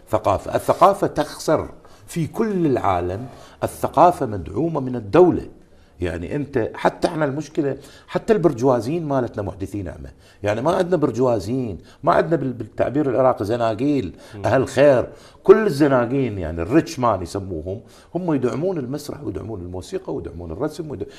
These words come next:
Speaker 1: يدعمون ال-، الأنشطة الثقافية والفنية في كل العالم.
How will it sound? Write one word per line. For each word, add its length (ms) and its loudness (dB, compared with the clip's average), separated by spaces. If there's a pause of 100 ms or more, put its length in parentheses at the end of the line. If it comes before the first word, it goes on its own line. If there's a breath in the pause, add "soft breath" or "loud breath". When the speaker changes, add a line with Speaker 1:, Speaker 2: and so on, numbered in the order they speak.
(140 loud breath)
Speaker 1:
يدعمون 540 0
ال-، 240 -4
الأنشطة 520 -4
الثقافية 640 0
والفنية 600 -2 (220 loud breath)
في 160 -2
كل 220 0
العالم. 380 2